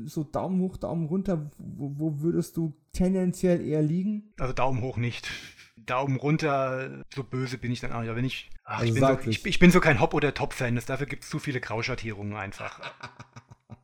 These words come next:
Speaker 1: Ja, also mein, mein Problem mit Fire Syndrome, um's gleich vorwegzunehmen, ist ein Stück weit, dass er entweder wie ein recht billiger Kinofilm aussieht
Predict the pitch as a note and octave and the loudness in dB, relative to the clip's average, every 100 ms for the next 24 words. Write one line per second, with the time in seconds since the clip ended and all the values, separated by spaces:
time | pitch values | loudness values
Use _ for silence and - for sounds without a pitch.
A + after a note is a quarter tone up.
0 | _ C#3 C#3 D#3+ - - - D#3+ E3 F3+ | _ 0 2 2 0 -10 -2 0 2 -2
1 | - E3 A3 A3 D3 F3 G3 F#3+ - D#3+ | 0 0 0 -2 0 2 2 0 -4 -2
2 | F3 E3+ D#3 C#3+ C#3 - C#3+ - C3 D3+ | -2 -2 -4 -4 -8 -4 -4 -2 -4 -4
3 | - D3+ D3 - - D3 C#3+ - - F#3 | -4 -4 -4 -4 -6 -6 -8 -12 -6 -6
4 | - D3+ D3+ D3+ D3+ - _ - C3+ - | -6 0 4 4 0 -8 _ -4 -4 -6
5 | _ D#3 D3+ D3+ D3+ - - F#3 G#3 A3 | _ 0 4 4 2 -2 0 0 0 2
6 | A3 F3 F#3 D3 D3+ C#3 D#3 - C#3+ _ | 2 2 0 0 -2 0 -2 -2 -18 _
7 | - A2 A2 D#3 G3 G#3+ G#3+ - G#3 A3 | -14 -8 6 6 6 4 0 0 -2 0
8 | A3 - A3+ - G#3 A3 B3+ C4 | -2 0 -2 0 -6 -4 -10 -10